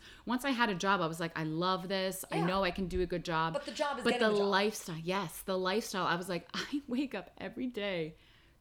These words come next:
Speaker 1: dreading what
Speaker 2: I get
Speaker 1: I'm
Speaker 2: it.
Speaker 1: supposed to be doing that
Speaker 2: I get
Speaker 1: day.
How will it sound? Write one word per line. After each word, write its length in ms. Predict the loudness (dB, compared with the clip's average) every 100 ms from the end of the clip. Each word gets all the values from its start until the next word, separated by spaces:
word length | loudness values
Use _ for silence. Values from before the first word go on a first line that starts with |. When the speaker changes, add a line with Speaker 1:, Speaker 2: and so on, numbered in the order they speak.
| -12
Speaker 1:
dreading 720 | -8 -4 -2 -2 -4 -6 -8 -12 _ -20 _
what 200 | -2 0
Speaker 2:
I 60 | 2
get 60 | 2
Speaker 1:
I'm 60 |
Speaker 2:
it. 40 | 2
Speaker 1:
supposed 640 | 0 -2 0 0 0 -2
to 60 | -2
be 100 | 0
doing 300 | 0 -2 -2
that 100 | -4
Speaker 2:
I 40 |
get 200 | -6
Speaker 1:
day. 60 | -6